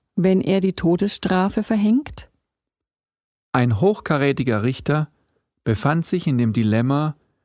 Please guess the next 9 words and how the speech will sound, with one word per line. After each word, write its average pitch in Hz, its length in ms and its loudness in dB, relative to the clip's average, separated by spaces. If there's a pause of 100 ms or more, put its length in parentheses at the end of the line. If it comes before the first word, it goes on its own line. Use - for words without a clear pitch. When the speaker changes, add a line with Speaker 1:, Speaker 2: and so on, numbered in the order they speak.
(220)
Speaker 2:
wie 135 220 2
er 180 100 2
die 175 100 -2
Todesstrafe 147 760 -2
verhängen 139 540 0
könne, 110 400 0 (480)
nachdem 113 400 0
er 107 160 -2
Gnan 131 560 -2